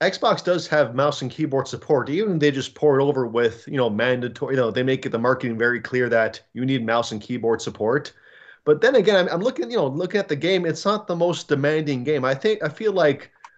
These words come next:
like, an average P C build, like, that's not too old, can, you know, run this game pretty nicely with your Xbox account, no problem.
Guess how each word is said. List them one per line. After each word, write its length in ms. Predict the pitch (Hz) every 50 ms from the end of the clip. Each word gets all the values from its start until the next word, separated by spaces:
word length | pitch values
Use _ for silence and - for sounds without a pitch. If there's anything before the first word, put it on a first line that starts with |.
| _ - -
like, 320 | 135 131 120 - - _ _ _ _ _ -
an 100 | 131 131
average 380 | 139 156 160 147 151 139 - -
P 180 | - 156 143
C 280 | 139 - - 165 160 131
build, 340 | 95 95 143 156 147 123 123
like, 120 | 123 113
that's 220 | 135 135 131 -
not 340 | 156 147 143 139 - _ _ -
too 200 | - 143 135 143
old, 240 | 156 147 135 120 -
can, 320 | - 139 131 123 117 - _
you 120 | - 247 190
know, 100 | 139 123
run 240 | 113 139 143 143 139
this 180 | 135 127 -
game 240 | - 143 139 131 117
pretty 300 | - - 147 147 131 120
nicely 400 | - 127 135 - - - 127 113
with 160 | 113 117 113
your 100 | 113 107
Xbox 480 | 117 127 123 - - 117 107 101 - -
account, 420 | 87 - 120 120 101 90 - -
no 120 | 113 110 101
problem. 520 | - 117 110 117 107 101 98 92 95